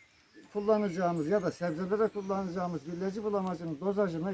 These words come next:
yarıdan fazla azaltmamız lazım. Yüzde yetmiş beşlik, seksenlik. Yani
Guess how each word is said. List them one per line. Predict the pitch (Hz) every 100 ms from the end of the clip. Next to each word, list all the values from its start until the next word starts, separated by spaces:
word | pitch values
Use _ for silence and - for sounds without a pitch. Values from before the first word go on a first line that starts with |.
| 143
yarıdan | 151 175 214 - 233 175
fazla | 175 165 196
azaltmamız | 160 151 147 143 143 131
lazım. | 123 113 135
Yüzde | 185 180
yetmiş | 190 175 190 202 -
beşlik, | 175 - 214 -
seksenlik. | 185 165 - 170 165 - _ _ _ - - -
Yani | 147 165 156